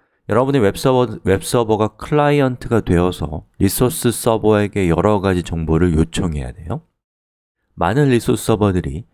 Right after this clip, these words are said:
자사의 서비스를 쉽게 제어할 수 있도록 제공하는 일종의 라이브러리인 에스디케이를 제공하고 있습니다. 또 에이치티티피 모듈의 리퀘스트 메소드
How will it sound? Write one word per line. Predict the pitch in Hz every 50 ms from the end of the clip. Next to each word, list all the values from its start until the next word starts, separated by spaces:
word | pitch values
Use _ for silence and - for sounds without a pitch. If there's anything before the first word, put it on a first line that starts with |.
| _ _ _ _ _ _ _
자사의 | _ - 98 98 - - 135 131 131 131
서비스를 | 123 - - 123 120 123 123 117 - - - 117 113 113
쉽게 | 104 - - 160 - _ _ - 151 147
제어할 | 139 - - 123 113 110 107 107
수 | 107 - -
있도록 | 101 90 - - 95 95 90 85 -
제공하는 | - - 80 73 85 90 90 87 82 92 107 107 - _ _ _ _ _ _
일종의 | - 95 82 - - 92 87 85 80 76
라이브러리인 | 78 80 85 95 92 92 98 98 90 87 87 92 123 135 - _ _ _ _ _ _ _ _
에스디케이를 | - 92 90 - - - - 107 101 - _ _ - - 143 139 135 131 135
제공하고 | 117 104 92 82 98 92 85 78 78
있습니다. | 80 - - 80 78 78 76 78 - _ _ _ _ _ _ _ _ _ _ - - -
또 | 123 104 92 113 - - _ _ _ _ _ _ _ -
에이치티티피 | 101 123 147 - - - - - - 151 - - - 160 165 151 131
모듈의 | 92 92 98 107 - - 113 107 104 104 98
리퀘스트 | 82 95 - - - - 113 101 - - - - 98 85
메소드 | 78 80 78 - 101 - - 107 98 - 71 60